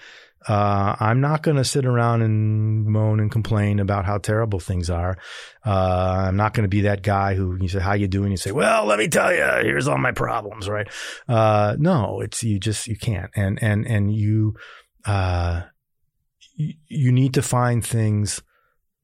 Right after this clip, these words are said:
to live for. I think I, in Facebook, I called this the, the Princess Bride question. If you remember the scene, right, where Billy says, "What you got to live for?" Right? And,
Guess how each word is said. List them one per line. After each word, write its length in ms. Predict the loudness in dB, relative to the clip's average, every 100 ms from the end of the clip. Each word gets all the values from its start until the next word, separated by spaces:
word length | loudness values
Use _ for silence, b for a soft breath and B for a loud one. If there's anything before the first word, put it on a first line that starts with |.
| _ _ _
to 100 | -6
live 260 | -2 0 -2
for. 280 | -4 -6 -4
I 100 | -4
think 240 | -4 -2
I, 160 | -2 -2
in 220 | -4 -4 -2
Facebook, 440 | -4 -4 -6 -4
I 80 | -6
called 300 | -2 -4 -2
this 320 | -4 -6 -12 _
the, 300 | -6 -4 -4 -6
the 80 | -2
Princess 400 | 0 0 -2 -2
Bride 320 | -2 -2 -4
question. 360 | -8 -8 -10
If 120 | -10 -6
you 60 |
remember 200 | -4 -2
the 60 | -2
scene, 300 | -2 -2 -2
right, 200 | -2 -2
where 120 | -4
Billy 340 | -4 -8 -8 -12 B B -12
says, 180 | -6
"What 180 | -2 0
you 80 | 0
got 200 | -2 -2
to 80 | -2
live 200 | -2 -2
for?" 320 | -4 -8 -8
Right? 300 | -4 -4 -4 B B B
And, 240 | 2 2